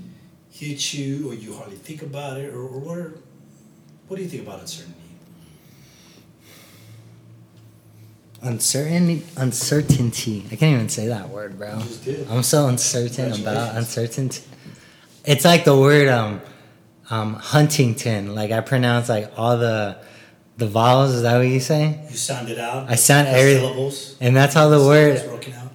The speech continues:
Speaker 2: and that's what you gotta do with uncertainty. Like, you can't
Speaker 1: There you
Speaker 2: just
Speaker 1: go.
Speaker 2: say it. Like, you can't just say, like, Huntington.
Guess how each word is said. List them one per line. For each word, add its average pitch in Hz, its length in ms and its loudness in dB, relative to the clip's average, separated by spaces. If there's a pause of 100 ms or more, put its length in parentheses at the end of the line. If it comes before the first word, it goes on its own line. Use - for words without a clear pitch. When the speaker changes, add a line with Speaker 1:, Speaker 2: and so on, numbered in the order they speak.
Speaker 2:
and 123 200 2
that's 131 220 2
what 143 180 0
you 139 60 -2
gotta 135 240 2
do 131 160 2
with 123 260 0
uncertainty. 117 1000 -6 (100)
Like, 110 120 -6
you 120 80 0
can't 135 280 2
Speaker 1:
There 131 120 2
you - 20 2
Speaker 2:
just - 120 0
Speaker 1:
go. - 100 -2
Speaker 2:
say 131 140 4
it. - 160 -6 (200)
Like, 127 140 4
you 143 80 0
can't 170 200 4
just 147 220 2
say, 147 160 4
like, 117 260 2 (720)
Huntington. 104 840 -4